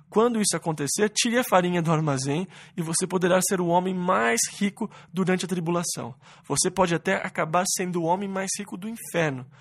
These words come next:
se isso de alguma maneira serve de consolo. Versículos sete e oito. "E havendo aberto o quarto selo,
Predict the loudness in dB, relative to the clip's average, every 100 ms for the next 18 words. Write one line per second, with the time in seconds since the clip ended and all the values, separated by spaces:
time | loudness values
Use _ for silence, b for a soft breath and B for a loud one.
0 | B -6 -2 0 0 0 0 0 0 0
1 | 0 -2 -4 b b -4 -2 0 -2 -4
2 | -6 -6 -8 -10 -12 -20 -20 _ -20 -20
3 | -20 -20 -20 _ -10 -6 -4 -4 -6 -6
4 | -6 -10 -10 -4 0 0 -2 -6 -2 0
5 | -2 -4 -12 -20 B B B -2 0 2
6 | 0 2 2 2 0 0 -2 -18 -6 2
7 | 2 2 -6 -4 -2 -2 -2